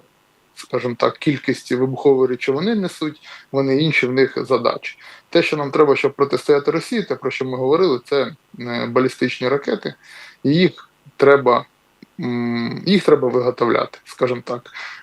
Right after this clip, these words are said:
І зараз, е, на жаль, е, є з ними, е, проблеми. Тому потрібно, потрібно працювати.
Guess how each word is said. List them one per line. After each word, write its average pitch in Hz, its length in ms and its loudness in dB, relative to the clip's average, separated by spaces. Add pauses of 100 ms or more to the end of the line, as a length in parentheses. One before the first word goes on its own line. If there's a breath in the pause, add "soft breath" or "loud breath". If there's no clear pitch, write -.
(220 loud breath)
І 131 680 8
зараз, 185 480 4
е, 123 720 4
на 131 160 0
жаль, 160 540 4
е, 123 840 -2 (680)
є 147 240 2
з 123 120 -2
ними, 127 520 -4
е, 123 680 -4
проблеми. 123 500 0
Тому 151 300 -2
потрібно, 127 760 0 (340 loud breath)
потрібно 135 420 0
працювати. 151 720 -2